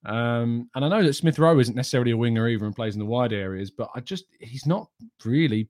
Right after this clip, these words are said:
played like that. I mean, the last time he really played on the left or the right was when he was at Milan. He's not done it for Lyon. Uh, I don't know how recently he'd done it for Brazil. It might be more recently. I think maybe even it was twenty twenty when we did the, uh,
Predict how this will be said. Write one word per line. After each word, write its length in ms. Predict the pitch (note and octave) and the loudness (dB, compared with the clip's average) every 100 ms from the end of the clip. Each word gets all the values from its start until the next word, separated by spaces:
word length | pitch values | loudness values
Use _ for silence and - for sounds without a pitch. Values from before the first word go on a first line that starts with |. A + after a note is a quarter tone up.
| _ | _
played 380 | - C#3+ G3 G3+ _ _ | -10 -6 -6 -6 _ _
like 320 | D3+ F3 - - | -6 -4 -6 -4
that. 260 | E3+ G#3 | -2 -2
I 60 | C3+ | 0
mean, 100 | C#3+ | 2
the 60 | |
last 240 | E3+ G#3+ - | 2 0 0
time 100 | E3+ | 0
he 80 | C#3 | 2
really 300 | C#3 D#3 C3+ | 4 2 2
played 400 | - C3+ B2+ - _ | 2 2 2 -2 _
on 140 | - B2 | -2 0
the 80 | A#2+ | 2
left 280 | C#3 - | 0 0
or 80 | B2+ | -4
the 80 | A#2 | -2
right 320 | A#2 C#3 G#2 | 2 4 2
was 140 | A2+ B2 | 0 -4
when 80 | |
he 80 | B2+ | -2
was 140 | B2 B2 | -2 -2
at 80 | |
Milan. 480 | A#2 F3 C#3+ F#2 F2+ - _ _ _ _ | -2 -2 -2 -4 -8 -12 _ _ _ _
He's 140 | A#2 | -6
not 200 | D3+ D3 | -6 -4
done 120 | D#3+ D#3+ | -4 -4
it 120 | B2+ | -6
for 100 | A2+ | -8
Lyon. 480 | A2 A#2+ F2+ G#2+ D#3 _ | -4 -4 -4 -10 -18 _
Uh, 300 | G2+ G#2 G#2 A#2+ | -10 -6 -8 -8
I 80 | A#2+ | -6
don't 180 | C3 D3 | 0 2
know 80 | C#3+ | 2
how 140 | B2 | -2
recently 420 | A#2 A#2+ A2+ A#2+ G#2+ | -2 -4 -6 -8 -8
he'd 140 | G#2+ | -6
done 140 | G#2+ | -6
it 140 | G#2 - | -6 -10
for 80 | F2+ | -10
Brazil. 540 | G#2 F2+ F#2 F#2+ A#2 C#3+ | -8 -6 -6 -6 -8 -10
It 60 | G#2 | -6
might 200 | A2 G#2+ | -6 -2
be 80 | |
more 200 | G#2+ G#2 | 0 0
recently. 540 | G2+ G#2 - G#2+ G2+ A2+ | 0 -2 -4 -10 -8 -8
I 40 | |
think 200 | - C3 | -8 -4
maybe 280 | A#2+ C3+ A#2+ | 4 6 6
even 180 | A2+ G#2 | 4 2
it 100 | F#2+ | 0
was 180 | A2 G#2+ | 0 -2
twenty 340 | - G#2 F#2+ | 0 -2 -2
twenty 360 | - A2 G2+ F#2 | -2 0 2 0
when 100 | F#2+ | 0
we 80 | F2+ | 0
did 160 | G2 - | -4 -4
the, 200 | F#2+ F#2+ | -6 -4
uh, 160 | F#2 | -6